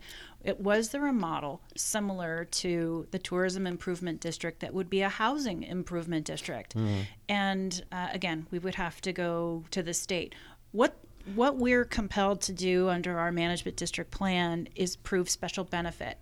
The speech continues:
Speaker 1: The marketing dollars that we get, um, are required to be used for marketing the Napa Valley, not to build housing, not to build roads. Um, the local jurisdictions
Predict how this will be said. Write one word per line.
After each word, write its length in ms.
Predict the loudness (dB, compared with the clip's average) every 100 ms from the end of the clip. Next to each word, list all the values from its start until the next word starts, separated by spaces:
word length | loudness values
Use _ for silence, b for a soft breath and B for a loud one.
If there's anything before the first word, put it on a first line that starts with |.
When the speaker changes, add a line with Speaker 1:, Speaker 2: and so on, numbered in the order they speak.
| -6
Speaker 1:
The 100 | -2
marketing 500 | 0 2 2 2 2
dollars 380 | 2 2 0 -4
that 160 | -8 -4
we 140 | -2
get, 420 | 0 2 2 -2 B B B B B -4
um, 300 | -2 -2 -2
are 460 | -2 0 0 -2 -6 -14 -20 -4
required 600 | -2 0 4 6 6 4
to 80 | -2
be 120 | 0
used 480 | 4 6 6 2 -4
for 180 | -4
marketing 400 | -2 -2 -2 -2
the 80 | 0
Napa 260 | 0 -2 -4
Valley, 460 | -2 0 -2 -6 B B B B B 0
not 240 | 2 2
to 80 | -2
build 180 | -2 2
housing, 460 | 2 2 -2 -4 -8 -4
not 200 | -2 0
to 80 | -2
build 280 | 0 2 2
roads. 480 | 0 2 0 -2 -8 B B B
Um, 480 | -2 0 2 0 -2
the 180 | 0 2
local 380 | 6 6 6 2
jurisdictions 920 | 4 2 2 -2 0 2 6 6 4